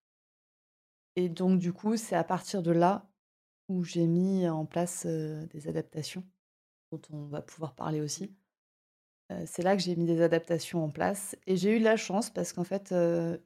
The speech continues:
bah, du coup, j'en avais vraiment marre des vétérinaires. J'en avais vraiment ma claque. Honnêtement, j'en avais vraiment ma claque. J'en avais vu sept avant. Euh, il n'y en a aucun qui me diagnostiquait ça. Et, euh, et je me suis dit, enfin, après, quand je l'ai vu, j'étais là, mais c'était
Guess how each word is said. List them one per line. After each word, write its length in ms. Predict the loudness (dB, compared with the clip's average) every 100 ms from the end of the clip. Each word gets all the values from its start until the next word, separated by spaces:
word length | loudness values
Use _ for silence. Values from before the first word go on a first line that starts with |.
| _ _ _ _ 0
bah, 80 | 0
du 100 | 2
coup, 100 | 4
j'en 120 | 6
avais 160 | 8 6
vraiment 340 | 6 6 8
marre 200 | 6 6
des 80 | 4
vétérinaires. 520 | 0 0 0 -2 -6 -16 _ _ _ _ _
J'en 100 | -4
avais 140 | -2 0
vraiment 260 | 2 2
ma 120 | 2 0
claque. 340 | -4 -14 -20 _ _
Honnêtement, 360 | -2 -2 -2 -4
j'en 140 | -4
avais 140 | -6 -4
vraiment 260 | 0 0
ma 120 | 0 -2
claque. 360 | -2 -2 -4 -12
J'en 200 | -6 -4
avais 200 | -2 -2
vu 120 | -4
sept 300 | -6 -4 -2
avant. 460 | -4 -2 -2 -2
Euh, 200 | -2 -6 _ _ _ _ _
il 60 | -6
n'y 60 |
en 40 | -4
a 40 | -2
aucun 300 | -2 -2 -4
qui 360 | -6 -12 -6
me 100 | -2
diagnostiquait 560 | 0 0 0 -4 -14 -10
ça. 260 | -8 -8 _ _ _ _ _ _ _ _
Et, 200 | 0 2 4
euh, 420 | 4 2 2 2
et 80 | 2
je 140 | 0
me 60 | -2
suis 160 | -4 0
dit, 160 | 2
enfin, 200 | 4 6
après, 300 | 6 4 0
quand 220 | 2 2
je 100 | 2
l'ai 100 | 2
vu, 180 | 0 -2
j'étais 280 | -4 -8 -8
là, 100 | -4
mais 140 | -4
c'était 720 | -6 -8 -10 -4 -2 -2 -4